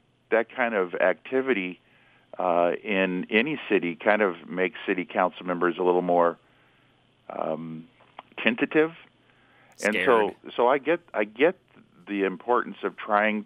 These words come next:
Speaker 1: to nudge everybody a little more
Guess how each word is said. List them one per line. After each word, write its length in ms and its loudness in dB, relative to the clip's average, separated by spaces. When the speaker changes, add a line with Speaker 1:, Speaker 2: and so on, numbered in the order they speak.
Speaker 1:
to 360 -2
nudge 440 4
everybody 560 2
a 80 -4
little 180 2
more 320 2